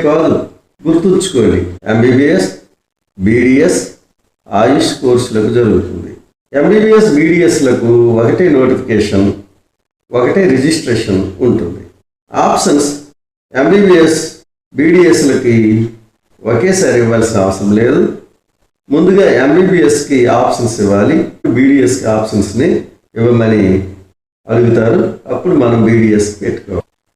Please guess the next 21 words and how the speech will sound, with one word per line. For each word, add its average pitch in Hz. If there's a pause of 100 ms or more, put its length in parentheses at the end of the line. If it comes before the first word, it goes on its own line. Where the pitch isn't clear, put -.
(380)
తక్కువ 160 (100)
మార్కులు 170
వచ్చే 160 (100)
నాకు 143
ఎంబీబీఎస్ 156
రాదు, 123 (360)
బీడీఎస్కి 160 (340)
నేను 123 (180)
అప్లై 127 (140)
చేసుకుంటాను 107 (140)
అనుకున్న 107 (100)
వారు 90 (840)
ఎంబీబీఎస్తో 147 (140)
పాటుగానే 113 (600)
బీడీఎస్ 135 (120)
నోటిఫికేషన్ 110
ఉంటుంది 104
కాబట్టి 104
అప్పుడే 107 (100)
రిజిస్ట్రేషన్ 110
చేసుకోవాలి. 127